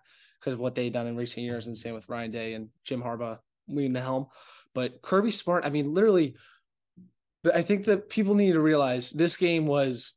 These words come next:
one of the top, the, the top two tiers. No, h-, h-, God, I can't fucking speak right now. The top tier of coaching staff on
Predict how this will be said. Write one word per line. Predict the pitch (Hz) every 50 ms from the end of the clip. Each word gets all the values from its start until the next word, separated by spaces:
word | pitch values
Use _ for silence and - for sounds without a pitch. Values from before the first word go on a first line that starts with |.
| _ _ _ _ _ _ _ _ _ _ _ _ _ _ _ _ _ _ _ _ _ _ _ _ -
one | 147 156 160 170 180
of | 180 170
the | 160 160
top, | 160 - 160 165 156 160 160 - - _ _ -
the, | - 160 156 147 151 160
the | 165 196 190 208 202
top | 208 - 220 233 240 226 - -
two | - - 208 202 190
tiers. | 196 - - 185 180 175 170 165 160 151 - - - -
No, | 170 165
h-, | 131 123 - - 143 -
h-, | 156 165 151 - _ _ _ _ _ -
God, | - 120 104
I | -
can't | - - - 123 123
fucking | - 120 - 123
speak | - - 127 117 120
right | 117 117
now. | 117 113 - _ _ - - _ _ _ _ _
The | - -
top | - - 170 170 196 - - -
tier | - 175 160 156
of | 147 151
coaching | - 151 135 123 - 123
staff | 110 - - 117 110 110 -
on | - 120 117